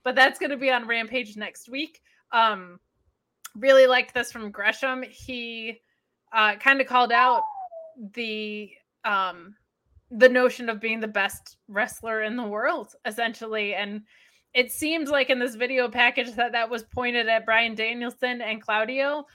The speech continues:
I'm pretty sure that's supposed to be pointed at Bryan Danielson and C M Punk, which kind of broke my heart, but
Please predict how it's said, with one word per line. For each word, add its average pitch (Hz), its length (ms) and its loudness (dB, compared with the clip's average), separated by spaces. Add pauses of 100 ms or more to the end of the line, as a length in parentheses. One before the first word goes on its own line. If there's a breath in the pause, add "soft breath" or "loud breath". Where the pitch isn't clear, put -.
(180 soft breath)
I'm 254 200 2
pretty 262 360 0
sure 247 320 0
that's 226 260 -2
supposed 214 400 -6
to 220 80 -12
be 208 340 -10
pointed 208 420 -2
at 190 320 0 (340)
Bryan 220 260 2
Danielson 208 600 -6
and 208 180 -8
C 202 180 -6
M 202 160 -6
Punk, 208 380 -6
which 220 240 -6
kind 277 300 2
of 254 160 -4
broke 294 260 2
my 269 240 2
heart, 202 480 -2
but 208 280 0